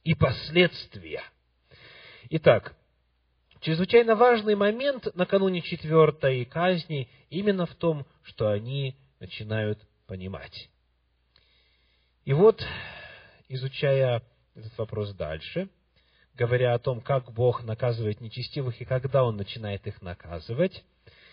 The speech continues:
важно остановиться и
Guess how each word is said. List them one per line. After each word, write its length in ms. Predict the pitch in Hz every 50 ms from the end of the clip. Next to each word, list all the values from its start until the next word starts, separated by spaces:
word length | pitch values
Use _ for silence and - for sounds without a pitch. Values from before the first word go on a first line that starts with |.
| - _ _ _ _ _ _
важно 540 | - 127 170 190 185 170 160 160 160 156 - _ _ _ _ _ _
остановиться 1080 | - 117 117 - 127 117 123 135 151 160 151 - - - 135 131 127 127 123 123 123 - - - - - _ _ -
и 640 | 107 117 120 120 120 120 120 120 120 120 123 -